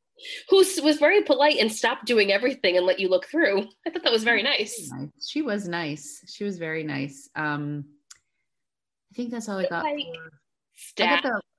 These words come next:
Speaker 2: huh?
Speaker 1: Sorry, go ahead, go ahead.
Speaker 2: I was gonna say I got the Lartiste wedge sandals.
Speaker 1: Oh, yep, yep, Lartiste. Very good brand. Um, I was just gonna say, I think in certain thrift stores, staff is, like, thrilled when people go through the racks. It's like, it's less I have to put out,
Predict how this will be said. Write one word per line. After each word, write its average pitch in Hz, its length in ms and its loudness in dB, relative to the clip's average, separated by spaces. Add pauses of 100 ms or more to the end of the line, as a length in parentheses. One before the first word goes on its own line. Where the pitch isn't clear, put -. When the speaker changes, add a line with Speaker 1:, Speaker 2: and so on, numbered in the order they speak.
(260)
Speaker 2:
huh? 220 320 2
Speaker 1:
Sorry, 175 200 -6
go 190 120 0
ahead, 214 260 -2
go 202 80 -8
ahead. 202 240 -8
Speaker 2:
I 220 40 -4
was 226 80 -2
gonna 226 80 0
say 226 140 -2
I - 20 -4
got 214 140 -2
the 214 100 -2
Lartiste 185 760 -4
wedge 170 260 -6
sandals. 180 580 -6
Speaker 1:
Oh, 381 160 -10 (120)
yep, 196 260 -8 (300)
yep, 202 280 -12
Lartiste. 185 480 -10 (240)
Very 180 200 0
good 175 200 -10
brand. 175 280 -6 (360)
Um, 190 460 0
I 214 80 2
was 220 80 -2
just 233 120 -6
gonna 226 140 2
say, 208 340 0
I 208 80 -2
think 220 360 -2 (480)
in 233 120 0
certain 233 400 0
thrift 196 240 0
stores, 214 640 -2
staff 202 460 0
is, 196 100 -4
like, 180 160 2
thrilled 180 440 -4
when 208 180 -6
people 226 260 -6
go 240 160 -2
through 262 140 -6
the 254 100 -2
racks. 254 360 0
It's 226 120 -6
like, 208 100 0
it's 208 140 -8
less 214 240 -2
I 277 60 4
have 254 120 0
to 247 80 -2
put 214 200 -2
out, 202 240 2